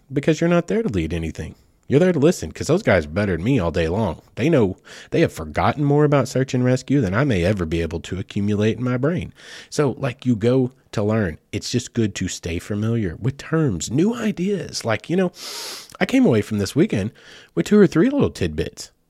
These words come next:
that I'd never really known before. Like, you know, there's a billion ways to do everything, guys,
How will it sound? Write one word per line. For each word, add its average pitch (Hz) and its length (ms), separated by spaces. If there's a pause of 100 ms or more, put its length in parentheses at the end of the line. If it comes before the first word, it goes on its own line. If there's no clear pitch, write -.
(120)
that 120 360 (180)
I'd 113 240
never 110 300
really 107 360
known 110 280
before. 82 420
Like, 87 300
you 151 60
know, 151 100
there's 226 200
a 151 100 (220)
billion 131 520
ways 98 400
to 90 100
do 95 340
everything, 87 540
guys, 82 420